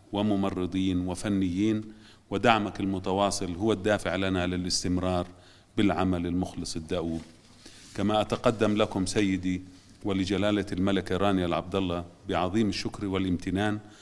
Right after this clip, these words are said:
على تزويدكم وزارة الصحة والقطاعات الطبية بكافة احتياجاتها من أجهزة ومواد طبية رغم شح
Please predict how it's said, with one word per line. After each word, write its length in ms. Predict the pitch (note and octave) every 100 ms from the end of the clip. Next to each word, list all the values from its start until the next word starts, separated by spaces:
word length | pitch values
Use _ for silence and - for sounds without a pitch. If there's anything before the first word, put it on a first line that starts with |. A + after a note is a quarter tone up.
| - -
على 300 | - G#2 G2+
تزويدكم 880 | F#2+ F#2+ F2 G2+ A2 G2 - F#2+ F#2+ F#2 - - -
وزارة 440 | F#2 G#2 A2+ G2 -
الصحة 400 | - A2+ - G2
والقطاعات 680 | G2 F#2 F2 G2 F2+ G#2 -
الطبية 680 | - G2 F2+ F#2 F2 E2+ F2 - - - -
بكافة 480 | G2 F#2+ B2 A2 F#2+ -
احتياجاتها 880 | - - G2 F#2 F#2 G#2+ F#2 F#2+ F#2
من 160 | F2+ F2+
أجهزة 460 | G#2+ G2 F#2 F#2
ومواد 440 | F2+ F2+ F#2+ A2+ A2+
طبية 540 | G#2 F#2 G2 F#2 F#2 F#2 - - -
رغم 340 | A2 G2+ G2
شح 340 | F#2+ A2+ -